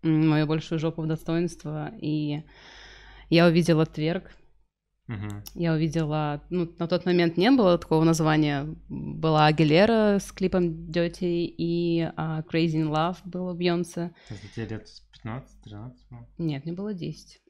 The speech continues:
Speaker 2: А, ой, ага.
Speaker 1: И я увидела эти клипы и просто начала повторять за ними.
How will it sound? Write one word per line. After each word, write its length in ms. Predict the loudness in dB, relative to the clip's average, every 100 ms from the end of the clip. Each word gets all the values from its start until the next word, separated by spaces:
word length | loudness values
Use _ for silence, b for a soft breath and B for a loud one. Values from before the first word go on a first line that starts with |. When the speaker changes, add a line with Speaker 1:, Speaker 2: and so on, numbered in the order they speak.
| _
Speaker 2:
А, 280 | -14 -14 -16 -20 -18
ой, 200 | -18 -18 -20
ага. 180 | -20 -18 -16 -18 _
Speaker 1:
И 60 | -6
я 400 | -4 -4 -4 -2
увидела 320 | -2 -2 -4
эти 160 | -4 -6
клипы 580 | -4 -4 -2 0 0 -2
и 520 | -4 -2 -2 -2 -6
просто 840 | -4 -6 -6 -8 -4 -2 -2 -4 -4
начала 320 | -4 -2 -4
повторять 420 | -4 -6 -4 -2
за 80 | -2
ними. 400 | 0 -2 -4